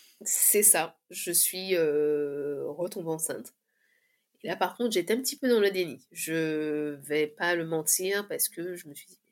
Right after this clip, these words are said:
Mais non, je peux pas retomber enceinte cinq mois après, enfin, c'est quoi ça ? » Je me suis pas encore remise, heu,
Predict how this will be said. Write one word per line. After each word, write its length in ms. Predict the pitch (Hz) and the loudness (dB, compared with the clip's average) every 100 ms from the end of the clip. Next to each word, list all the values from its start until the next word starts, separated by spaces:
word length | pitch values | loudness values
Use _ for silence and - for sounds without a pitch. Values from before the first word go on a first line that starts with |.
| _ | _
Mais 60 | - | -20
non, 60 | - _ _ _ - - | -20 _ _ _ -12 -8
je 80 | - | -6
peux 100 | 170 | -4
pas 120 | 160 | -4
retomber 280 | 151 147 147 | -4 -6 -4
enceinte 260 | - 160 | -2 -2
cinq 200 | 165 156 | -4 -8
mois 120 | - - | -10 -16
après, 200 | - - | -16 -18
enfin, 100 | - | -8
c'est 160 | - - | -8 -8
quoi 200 | - - | -10 -8
ça ? » 140 | - - _ _ - - - | -8 -14 _ _ -20 -20 -10
Je 140 | - 175 | -6 -2
me 40 | |
suis 140 | 165 - | -2 0
pas 100 | 175 | -2
encore 220 | 170 160 | 0 -2
remise, 680 | 165 165 196 208 208 202 175 | -2 -4 -4 -4 -4 -4 0
heu, 840 | 165 160 156 151 151 151 147 147 | 0 0 0 -2 -2 -2 -4 -6